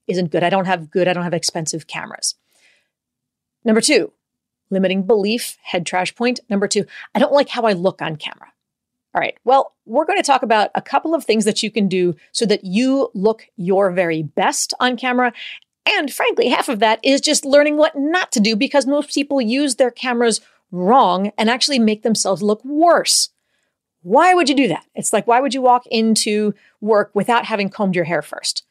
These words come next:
or without having gotten your lunch out of your teeth <laughs> or something, right? We wanna make sure that you always look your best. So it's not about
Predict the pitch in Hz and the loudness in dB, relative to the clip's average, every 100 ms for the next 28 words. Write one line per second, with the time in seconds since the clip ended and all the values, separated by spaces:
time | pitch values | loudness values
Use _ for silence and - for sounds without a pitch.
0 | _ - 214 202 185 202 190 - 196 190 | _ -2 0 0 2 2 2 -2 -6 -2
1 | 185 185 156 _ _ _ _ _ - 214 | -2 -4 -8 _ _ _ _ _ -4 -4
2 | 202 185 180 170 170 196 190 190 175 - | -2 -2 -2 -2 -6 -4 -2 0 -2 -4
3 | - 185 165 170 - - 214 - - - | -2 -4 -2 -6 -6 -6 -6 -6 -6 -4
4 | - - - - - - 220 214 - - | -6 -6 -14 -8 -8 -2 0 0 -2 -2
5 | 254 277 277 254 - 277 262 247 247 247 | 0 2 4 2 2 2 4 4 4 4
6 | 339 269 208 - 175 175 147 226 196 214 | 4 2 0 -2 -2 -2 0 0 0 -2
7 | - - - - - 247 233 240 285 247 | -4 -8 -12 -6 2 4 4 2 0 2
8 | 220 | 0